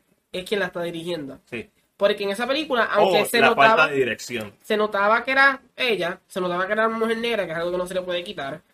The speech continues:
Speaker 1: pero no se notaba tan Tiffany en esa película específicamente. Había como momentos que s-, se perdía entre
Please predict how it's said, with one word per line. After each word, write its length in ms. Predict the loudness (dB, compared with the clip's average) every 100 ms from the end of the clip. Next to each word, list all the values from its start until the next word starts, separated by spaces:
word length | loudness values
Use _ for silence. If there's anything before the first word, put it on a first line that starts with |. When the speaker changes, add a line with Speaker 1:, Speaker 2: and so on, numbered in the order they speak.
| _ _ -4
Speaker 1:
pero 180 | 0 2
no 220 | 2 0
se 120 | 0
notaba 540 | -2 0 4 4 2 _
tan 420 | 2 2 2 -2 -6
Tiffany 580 | -8 -4 -4 -4 -8 -12 _ _
en 160 | -4 -4
esa 220 | -2 -2
película 260 | -2 0 -2
específicamente. 840 | -2 -8 -8 -8 -6 -4 -4 -4
Había 160 | -6 -4
como 180 | -6
momentos 420 | -4 -2 -2 -2 -6
que 140 | -6
s-, 300 | -8 -10 -12 -14 _ _ _
se 240 | -6 -2 0
perdía 640 | 0 0 -4 -2 -2 0
entre 560 | -2 -6 -6 -6 -6